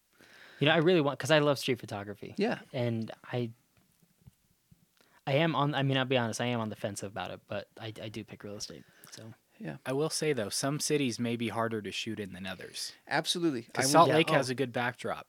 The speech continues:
Speaker 3: and I
Speaker 2: I
Speaker 3: feel like I got a pretty good shot of, what was it, the City Hall building
Speaker 1: Yeah,
Speaker 3: with the
Speaker 1: yeah.
Speaker 3: Wasatch
Speaker 2: Yeah,
Speaker 3: in
Speaker 2: I'll
Speaker 3: the
Speaker 2: give you
Speaker 3: back,
Speaker 2: that
Speaker 3: but
Speaker 2: one hundred percent. Now, at the same time,
Speaker 3: Yep.
Speaker 2: you go certain, 'cause I'll say, like, s-, New York.
Speaker 3: Yep.
Speaker 2: Like, if you go to New York for street photography, like, obviously, amazing.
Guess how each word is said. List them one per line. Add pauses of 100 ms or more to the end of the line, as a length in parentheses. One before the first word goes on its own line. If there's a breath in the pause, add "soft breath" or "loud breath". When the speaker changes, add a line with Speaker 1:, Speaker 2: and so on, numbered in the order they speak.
Speaker 3:
and
I
Speaker 2:
I
Speaker 3:
feel
like
I
got
a
pretty
good
shot
of, (460 soft breath)
what
was
it,
the
City
Hall
building
Speaker 1:
Yeah,
Speaker 3:
with
the
Speaker 1:
yeah. (180)
Speaker 3:
Wasatch
Speaker 2:
Yeah,
Speaker 3:
in
Speaker 2:
I'll
Speaker 3:
the
Speaker 2:
give
you
Speaker 3:
back,
Speaker 2:
that
Speaker 3:
but
Speaker 2:
one
hundred
percent.
Now,
at
the
same
time, (540 soft breath)
Speaker 3:
Yep.
Speaker 2:
you
go
certain,
'cause
I'll
say,
like,
s-, (200)
New
York. (580 soft breath)
Speaker 3:
Yep.
Speaker 2:
Like,
if
you
go
to
New
York
for
street
photography,
like,
obviously, (320)
amazing.